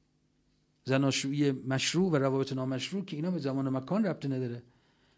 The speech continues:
اینا اون ثابتات انسانی است، بنابراین احکام ثابت اسلامی است. یه بخشایی هم که متغیره، خود اسلام اجازه داد، فرمود اینجاها بسته به شرایط،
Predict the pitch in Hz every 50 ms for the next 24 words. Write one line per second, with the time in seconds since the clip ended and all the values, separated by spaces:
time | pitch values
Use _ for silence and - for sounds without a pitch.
0 | _ _ _ _ _ _ _ _ - 147 165 202 214 214 - - - 160 160 151
1 | 156 160 180 208 208 202 196 - - 151 147 143 135 - - 160 151 156 170 208
2 | 240 233 - - - 185 165 170 170 175 196 233 220 180 147 - - 202 202 208
3 | 202 - 170 160 170 196 196 196 160 147 - - 123 110 110 98 - - - -
4 | - - - - - - - _ _ _ _ _ _ _ _ _ _ _ _ _
5 | - 247 269 247 233 202 - - 233 247 233 214 - 208 196 190 185 - 180 165
6 | 175 175 180 190 214 220 208 196 202 202 196 - - _ _ _ _ _ _ _
7 | _ _ _ _ _ - - 233 240 214 202 180 - - 190 190 180 165 175 175
8 | 180 175 175 156 - 160 151 156 165 156 147 135 131 139 135 151 151 151 143 147
9 | 127 - - 147 139 135 135 - 127 113 123 120 139 143